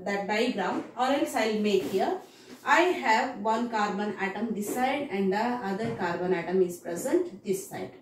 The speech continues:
right? So S P orbital of carbon atom,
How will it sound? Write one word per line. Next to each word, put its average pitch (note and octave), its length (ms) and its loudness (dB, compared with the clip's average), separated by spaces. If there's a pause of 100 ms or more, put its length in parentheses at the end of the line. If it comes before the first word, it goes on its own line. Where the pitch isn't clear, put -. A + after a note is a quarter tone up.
(200)
right? E4 360 2 (500)
So C4+ 300 4
S C#4 500 0
P F#4 220 10
orbital B3+ 1000 0
of G3+ 580 2 (220)
carbon A#3 580 -2
atom, F#3 600 2